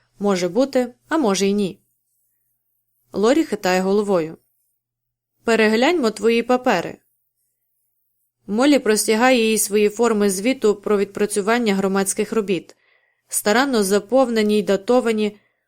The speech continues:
а також таблицю із зазначенням годин з необхідними підписами. Лорі переглядає папери. «Чудово!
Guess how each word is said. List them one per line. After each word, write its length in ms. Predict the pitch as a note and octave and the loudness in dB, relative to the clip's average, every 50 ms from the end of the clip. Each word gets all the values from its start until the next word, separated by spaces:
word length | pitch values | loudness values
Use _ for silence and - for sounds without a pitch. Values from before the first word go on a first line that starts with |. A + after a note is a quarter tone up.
| _ _ _ | _ _ _
а 100 | - G3+ | -4 -2
також 320 | - C#4+ C#4+ D4 D#4+ D4 | 0 0 0 0 0 -2
таблицю 680 | - - D#4+ B3 G3 G3 G3 F#3+ F#3 - - G#3+ G#3+ G#3 - _ | 0 -2 -2 0 0 2 2 0 0 -2 -6 -6 -6 -8 -6 _
із 180 | - A3+ G3 | -4 -2 -2
зазначенням 760 | F3 F#3+ G3 F#3 F3 F#3 F#3 G3 G3 - C4+ C4 C4+ C4+ B3+ | 0 0 -2 -2 0 -2 -2 -2 -2 -2 -4 -4 -4 -6 -4
годин 440 | B3+ C#4 G3 F#3 F#3 F3+ F#3 F#3+ - _ _ _ _ _ _ _ | -4 -4 -2 -2 -2 -2 -4 -6 -10 _ _ _ _ _ _ _
з 120 | G3+ G3 F#3 | -4 -2 0
необхідними 640 | G3 F#3+ F#3+ F#3 F#3+ - G#3 G3 F3+ F#3+ F#3+ F#3+ | 0 0 0 -2 -2 -2 -2 -2 -2 -2 -2 -4
підписами. 600 | F#3+ A3+ A3 - - E3+ E3 - E3+ D#3+ D#3 D#3 - _ _ _ _ _ _ _ _ _ _ _ _ _ _ _ _ _ _ _ _ _ _ _ _ - | -4 -4 -6 -6 -6 -8 -6 -6 -8 -8 -12 -16 -18 _ _ _ _ _ _ _ _ _ _ _ _ _ _ _ _ _ _ _ _ _ _ _ _ -4
Лорі 360 | - G3+ G#3+ B3 D#4 D4+ C#4 | 0 2 4 4 4 2 2
переглядає 640 | - G3 F#3+ F#3+ G3 F#3+ F#3+ F#3+ F3 G3 F#3+ F#3 F#3 | 2 2 2 2 0 0 -2 -2 0 0 0 0 0
папери. 500 | F#3 G#3 G#3 G#3 A3+ G3+ F3 - D#3+ - - _ _ _ _ _ _ _ _ _ _ _ _ _ _ _ _ _ | 0 -2 -4 -2 -2 -2 -2 -4 -8 -14 -20 _ _ _ _ _ _ _ _ _ _ _ _ _ _ _ _ _
«Чудово! 680 | - D#4 F4 E4+ D#4+ B3 G3+ F#3 E3+ E3 F3 E3 - | -2 -2 0 2 4 2 2 2 0 -4 -8 -10 -12